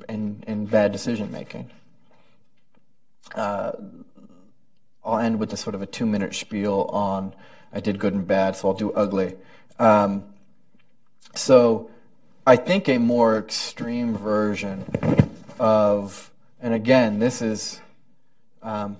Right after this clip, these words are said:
and it's, it's difficult for me to speak about quality control of the economic inputs at other agencies because you have to get your hands on the work, and so I can't say much about, um, the C F P B or the F C C when,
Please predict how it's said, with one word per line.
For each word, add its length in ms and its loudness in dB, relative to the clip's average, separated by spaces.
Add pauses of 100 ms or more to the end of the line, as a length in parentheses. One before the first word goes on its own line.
(100)
and 120 -6
it's, 240 -14
it's 260 -8
difficult 560 6
for 100 -4
me 160 0
to 80 -2
speak 300 -8
about 280 2
quality 460 6
control 680 0
of 160 -2
the 100 0
economic 520 -2
inputs 380 -6
at 60 -4
other 220 2
agencies 560 -6
because 320 -6
you 60 0
have 120 2
to 60 -8
get 180 -4
your 80 -6
hands 280 -4
on 100 -2
the 60 -4
work, 360 -2
and 140 -10
so 240 -6 (280)
I 60 -6
can't 380 -4
say 200 -6
much 280 -8
about, 440 -6
um, 300 -16 (340)
the 80 -14
C 180 -6
F 100 -10
P 160 -8
B 280 -4
or 200 -2
the 160 0
F 100 0
C 240 -2
C 420 -8
when, 200 -6